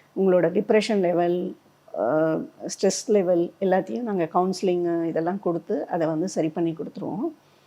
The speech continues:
அஹ், மன உளைச்சல்லையே இல்ல ஸ்ட்ரெஸ்லயே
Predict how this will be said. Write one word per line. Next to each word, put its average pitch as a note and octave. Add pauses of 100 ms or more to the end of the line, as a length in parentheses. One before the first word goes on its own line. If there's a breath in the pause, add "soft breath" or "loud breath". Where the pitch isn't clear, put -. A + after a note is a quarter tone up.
(480 soft breath)
அஹ், F3 (560)
மன A3
உளைச்சல்லையே F#3 (140)
இல்ல E3+
ஸ்ட்ரெஸ்லயே G#3+